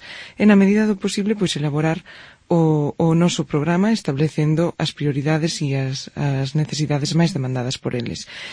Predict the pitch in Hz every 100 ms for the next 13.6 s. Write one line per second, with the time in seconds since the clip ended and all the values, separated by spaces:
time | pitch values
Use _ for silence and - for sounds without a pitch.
0 | - - - - 190 185 - 156 170 160
1 | 165 160 156 156 147 151 147 139 - 147
2 | 139 - 180 - 175 170 - 156 143 156
3 | 165 147 151 135 131 - - - 175 170
4 | 160 151 - 214 254 196 147 147 147 143
5 | 143 160 160 147 139 - 151 147 147 156
6 | 139 147 143 139 139 139 - 220 196 220
7 | - - - - - 214 233 175 165 185
8 | 165 - - 208 143 151 151 - 147 -
9 | 170 190 185 170 156 190 151 143 165 -
10 | 165 147 - 151 175 175 151 156 156 156
11 | 160 175 190 185 - - - - _ 170
12 | 165 160 151 165 160 147 147 143 135 131
13 | - 123 - 127 123